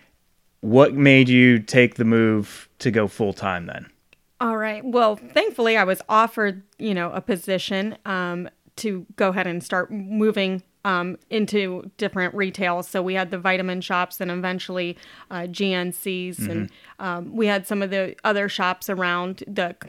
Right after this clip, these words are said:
Speaker 2: you know, the country that were carrying us in retail-wise, brick and mortar. And, you know, they said, "How do you feel about, you know, trying this sales job, you know, going around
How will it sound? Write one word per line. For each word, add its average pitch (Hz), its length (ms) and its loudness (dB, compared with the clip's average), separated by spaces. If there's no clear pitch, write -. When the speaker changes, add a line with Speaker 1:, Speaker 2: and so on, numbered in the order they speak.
Speaker 2:
you 185 220 -6
know, - 100 -10
the 202 100 -6
country 202 300 0
that 185 160 0
were 202 140 -2
carrying 190 500 -2
us 190 140 -8
in 185 140 -6
retail-wise, 180 720 -2
brick 185 240 -6
and 180 100 -6
mortar. 185 380 -2
And, 196 400 -2
you 220 120 -2
know, 185 280 -4
they 196 60 -2
said, 185 220 -4
"How 233 160 0
do 269 120 0
you 226 40 -2
feel 220 340 -4
about, 180 320 -2
you 208 160 -6
know, 117 200 -14
trying 202 300 -2
this 175 120 -6
sales 196 360 -4
job, 82 240 -6
you 208 140 -6
know, 107 220 -10
going 190 380 -2
around 180 500 -2